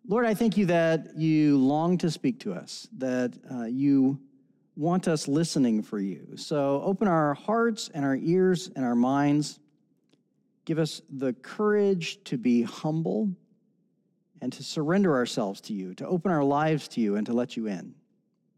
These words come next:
Jesus, in the quiet of our hearts, speak.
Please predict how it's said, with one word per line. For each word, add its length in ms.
Jesus, 400
in 60
the 80
quiet 260
of 100
our 120
hearts, 480
speak. 580